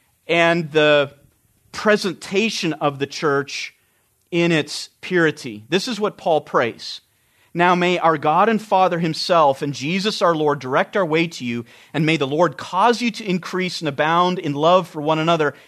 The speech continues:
and for all people, just as we do for you." Now, when Paul prays that, he is praying for their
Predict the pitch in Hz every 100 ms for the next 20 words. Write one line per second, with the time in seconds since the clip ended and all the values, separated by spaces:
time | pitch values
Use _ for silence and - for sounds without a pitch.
0 | _ 160 160 - 143 165 170 185 170 151
1 | 139 135 170 - 170 160 151 151 135 131
2 | 160 170 151 - - _ _ _ - 143
3 | 143 135 175 151 170 131 113 135 247 202
4 | 131 156 - _ _ _ _ _ 196 185
5 | 160 - 185 180 190 185 185 170 160 143
6 | - _ _ _ _ _ 131 113 156 190
7 | 240 233